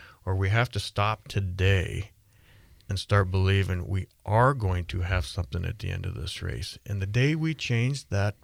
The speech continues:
focus is the day that, I mean, I'm not kidding you, every door, every door in our world opened up.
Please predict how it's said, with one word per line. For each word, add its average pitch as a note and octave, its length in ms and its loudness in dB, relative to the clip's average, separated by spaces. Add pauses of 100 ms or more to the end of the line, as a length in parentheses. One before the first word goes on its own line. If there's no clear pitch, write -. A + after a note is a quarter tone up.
focus G#2 640 0
is F#2+ 160 -2
the F#2+ 80 -2
day G2 280 0
that, G2+ 200 -2
I F#2+ 60 -6
mean, G2 240 -4 (140)
I'm A2+ 180 -6
not A2 180 -2
kidding G2+ 260 -2
you, G#2+ 80 0
every G2+ 240 -2
door, G2 400 0 (680)
every A2+ 240 6
door A2 340 6
in G#2 140 0
our G#2 300 6
world G2+ 520 2
opened F#2 340 -4
up. - 260 0